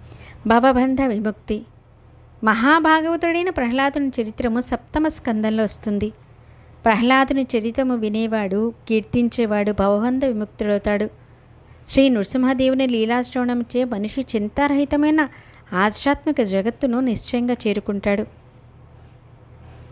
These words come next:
కలియుగ దోషాలు దూరమవుతాయి.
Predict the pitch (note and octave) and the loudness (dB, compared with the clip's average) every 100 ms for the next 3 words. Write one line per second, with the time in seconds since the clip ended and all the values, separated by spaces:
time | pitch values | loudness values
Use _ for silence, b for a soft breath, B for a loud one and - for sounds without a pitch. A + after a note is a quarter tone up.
0 | - - - - - - - - - - | -20 -20 -20 -20 -20 -20 -20 -20 -20 -20
1 | - - - - B3 C#4 D#4+ D#4+ A#3 A#3 | -20 -20 -12 0 2 4 2 2 2 0
2 | A3+ C4 B3+ G#3+ G#3 G#3 G3 - G3+ | 0 0 0 -2 -4 -2 -4 -4 -6